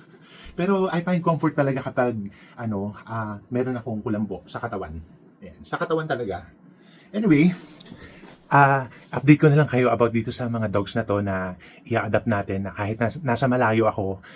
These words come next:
eh, ayun, bilang pagtulong na rin, ah, parte ng advocacy, ah, naawa talaga ako,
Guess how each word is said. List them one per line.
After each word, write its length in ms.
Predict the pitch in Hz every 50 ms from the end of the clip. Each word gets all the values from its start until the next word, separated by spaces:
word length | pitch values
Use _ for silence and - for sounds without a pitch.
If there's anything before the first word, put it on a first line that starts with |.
| - - - - -
eh, 400 | 117 113 110 104 104 101 101 101 - - - _ _ _ _ _ -
ayun, 160 | 120 117 113
bilang 320 | 110 123 135 123 131 131 123
pagtulong 400 | 120 117 - 123 117 120 127 127
na 80 | 123
rin, 320 | 120 113 107 104 107 117 110 - - - - -
ah, 320 | 117 113 107 98 98 98 -
parte 240 | - 117 113 -
ng 160 | 113 110 110 -
advocacy, 560 | 98 98 107 104 - 110 - - 101 92 85 80 - - - - _ _ _ _ _ - - - - - _ - - - - - - - - -
ah, 200 | 113 107 101 101
naawa 400 | 107 110 117 - 117 117 113 110
talaga 360 | - 107 101 104 101 92 92 85
ako, 160 | 90 95